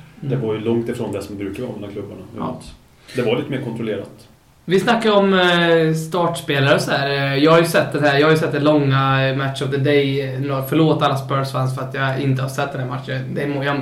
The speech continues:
Speaker 3: det, jag mår ju inte bra, alltså. Jag är, det är ju något fel på mig. Men förlåt, men jag har sett den långa versionen av Match of the Day.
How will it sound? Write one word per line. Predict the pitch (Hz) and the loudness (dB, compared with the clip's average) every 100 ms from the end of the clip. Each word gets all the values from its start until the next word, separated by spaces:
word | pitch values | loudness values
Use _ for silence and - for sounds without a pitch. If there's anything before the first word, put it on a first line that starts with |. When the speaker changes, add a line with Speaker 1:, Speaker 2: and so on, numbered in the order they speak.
| 131 | -4
Speaker 3:
det, | 143 143 | -4 -2
jag | 139 143 | 0 0
mår | 143 139 | 0 0
ju | |
inte | 131 | 0
bra, | 131 143 131 | 0 0 -2
alltså. | 131 - 143 | -4 -8 -2
Jag | 143 | 0
är, | 143 | 0
det | 135 143 | 2 2
är | |
ju | 143 | 2
något | 135 | 0
fel | - 127 - - | -2 -6 -10 -10
på | |
mig. | 135 - | -10 -8
Men | 139 151 135 131 | 0 2 2 4
förlåt, | 175 160 139 - | 4 4 2 0
men | 151 139 - - - | 0 0 -6 -10 4
jag | 185 | 6
har | |
sett | - 220 | 8 8
den | 208 | 8
långa | 202 196 170 | 8 8 8
versionen | 165 160 170 147 | 4 4 6 6
av | 139 | 4
Match | 143 135 147 | 4 2 0
of | 135 | 0
the | |
Day. | 139 151 127 | 4 4 2